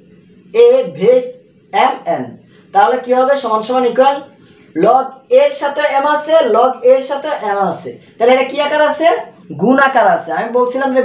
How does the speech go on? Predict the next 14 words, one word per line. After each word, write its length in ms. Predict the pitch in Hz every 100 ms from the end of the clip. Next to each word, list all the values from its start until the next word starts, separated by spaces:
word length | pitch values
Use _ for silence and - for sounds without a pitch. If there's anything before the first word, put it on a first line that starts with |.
| 196
গুণ 100 | 233 247
থাকলে 280 | 254 262 254
হবে 140 | 294 330 330 - - 156 143
যোগ। 200 | 190 156 - - _ _ _ - _ - 190
ক্লিয়ার? 260 | 208 247 - - _ _ - 254
এই 80 | 269 226
log 200 | 247 262 - 240
a, 40 | 180 143 - _ _ _ _ _ 240
এই 80 | 240 240
log 160 | 262 254 269
এর 100 | 277
সাথে 180 | 294 285 277 240
m 20 |
ও 20 | 247